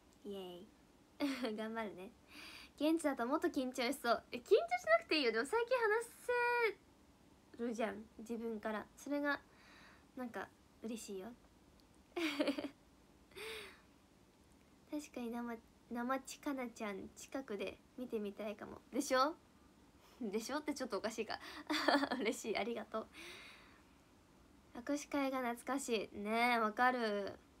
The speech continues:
グループおしゃべり、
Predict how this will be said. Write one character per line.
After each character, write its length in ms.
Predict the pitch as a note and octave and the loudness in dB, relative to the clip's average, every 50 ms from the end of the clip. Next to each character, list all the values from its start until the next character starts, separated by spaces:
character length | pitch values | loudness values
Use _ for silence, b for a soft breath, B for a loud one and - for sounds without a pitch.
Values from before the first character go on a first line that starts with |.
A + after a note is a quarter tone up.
| - - - - - - - - - - - - - - - - - - B B B B B B B B B B - - | -20 -20 -20 -20 -20 -20 -20 -20 -20 -20 -20 -20 -20 -20 -20 -20 -20 -20 B B B B B B B B B B -18 -14
グ 160 | B3 A#3+ A#3 | -8 -6 -4
ル 80 | B3 C4 | -4 -4
ー 20 | C4 | -4
プ 120 | - - C#4 | -4 -2 -2
お 80 | C#4 | -2
し 100 | C#4+ - | -2 -2
ゃ 60 | D4 | -4
べ 120 | C#4 C#4 C#4 | -2 -2 -2
り、 200 | C#4 C#4 C#4 | -2 -2 -2